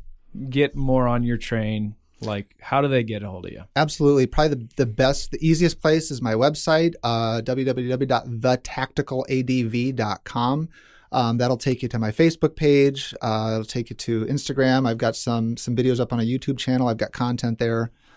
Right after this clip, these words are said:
Speaker 2: Um, there's a lot more about, you know, my perspective on, on business, what I do, and how you can get a hold of me.
Speaker 1: Nice. Also, I wanna say this, because after covid, people are looking at their business in a very different
Speaker 2: Mm,
Speaker 1: way.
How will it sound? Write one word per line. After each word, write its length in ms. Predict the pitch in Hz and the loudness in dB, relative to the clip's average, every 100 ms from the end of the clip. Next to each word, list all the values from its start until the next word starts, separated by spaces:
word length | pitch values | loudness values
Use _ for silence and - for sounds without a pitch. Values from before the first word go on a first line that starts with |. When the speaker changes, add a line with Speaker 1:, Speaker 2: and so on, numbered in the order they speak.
| _ _ - | _ _ -8
Speaker 2:
Um, 120 | 117 | -4
there's 140 | 117 113 | -2 0
a 20 | |
lot 180 | 113 113 | 0 0
more 160 | 117 113 | 0 0
about, 360 | 110 107 107 | 0 -2 -2
you 60 | 110 | -2
know, 60 | |
my 140 | 110 110 | -2 -2
perspective 560 | - - 123 - 117 | -4 -6 -6 -4 -6
on, 200 | 113 110 | -4 -4
on 160 | 110 110 | -2 0
business, 380 | 117 190 208 - | 2 2 0 -4
what 180 | 117 123 | -2 0
I 60 | 113 | 0
do, 260 | 120 135 | 0 0
and 100 | 135 | -2
how 100 | 110 | -2
you 80 | 117 | -4
can 60 | 120 | -4
get 100 | 120 | -4
a 40 | |
hold 120 | 120 | -4
of 60 | 135 | -6
me. 140 | 110 - - | -8 -10 -4
Speaker 1:
Nice. 300 | 123 117 - _ - - - - | -4 -4 -10 _ -20 -20 -10 -2
Also, 320 | 180 190 214 | 0 2 2
I 140 | 170 143 | 4 4
wanna 200 | 143 127 | 2 0
say 220 | - 127 | 0 0
this, 260 | 117 104 | 0 -2
because 400 | - 127 - 139 - | -2 -2 0 0 2
after 400 | 151 175 - 196 | 2 2 0 -4
covid, 580 | 151 - 139 113 110 95 - | -2 0 0 0 -6 -10 -4
people 320 | - 160 - | -2 0 2
are 100 | 196 | 4
looking 300 | 131 127 123 | 4 2 2
at 80 | 120 | 0
their 80 | 113 | 0
business 480 | 101 113 104 104 - | 2 2 0 -4 -4
in 80 | 101 | -4
a 80 | 101 | -4
very 480 | 98 107 107 104 | -4 -2 -2 -2
different 380 | 98 95 87 98 | -4 -6 -6 -6
Speaker 2:
Mm, 80 | 139 | -2
Speaker 1:
way. 300 | 135 110 85 | -2 -4 -6